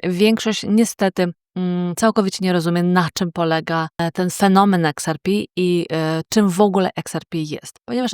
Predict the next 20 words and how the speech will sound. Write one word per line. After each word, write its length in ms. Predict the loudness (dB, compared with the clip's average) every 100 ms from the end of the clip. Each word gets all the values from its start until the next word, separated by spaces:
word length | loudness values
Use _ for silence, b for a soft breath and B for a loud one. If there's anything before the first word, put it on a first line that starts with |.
| -2
instytucje, 680 | -2 -2 -2 -2 0 0 0 _ _ -6
uwaga, 420 | 0 2 2 0 2
nigdy 420 | 4 4 4 2
nie 80 | 0
zaczynają 420 | -4 -6 -4 -4 -6
od 100 | -12
ceny. 360 | -6 -4 -4 -6 _ _ 0
One 400 | 2 4 0 0
zaczynają 540 | -2 0 2 2 0 -2 -4
od 220 | -6 -6 -8
pytania, 520 | -4 -2 -2 -6 -14 _ -2
czy 260 | -2 0 -6 _
ten 260 | 2 2 0 0
aset 460 | -2 0 -4 -4 -10
da 300 | 0 0 0
się 300 | 0 -2 -4 _ _ -2
bezpiecznie 680 | 2 2 2 0 0 0 -4
włączyć 460 | -2 -2 -2 -4 -12 -14
w 80 | -8
system 460 | -4 -4 -4 -8